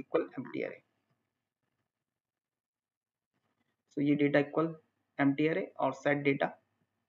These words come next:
एक function हमें मिलता है जिसकी help से हम इस, इस वाले array को change कर सकते हैं। So यहाँ console करने के बाद मैं क्या करता हूँ, set data function को call करता हूँ और इस function को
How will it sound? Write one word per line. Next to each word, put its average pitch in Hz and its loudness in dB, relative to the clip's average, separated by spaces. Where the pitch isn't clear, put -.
एक 147 -2
function 147 0
हमें 147 4
मिलता 143 2
है 143 -2
जिसकी 143 -4
help 139 2
से 143 -4
हम 147 -6
इस, - -8
इस 165 -6
वाले 160 6
array 147 4
को 143 -2
change 147 2
कर 135 2
सकते - -10
हैं। - -20
So 156 0
यहाँ 156 4
console 147 0
करने 151 2
के 151 -4
बाद 151 6
मैं 147 4
क्या 143 0
करता 139 -4
हूँ, 151 -2
set 165 0
data 160 6
function 151 2
को 147 2
call 131 0
करता - -14
हूँ 143 -12
और 165 -2
इस 165 -8
function 160 -2
को - -4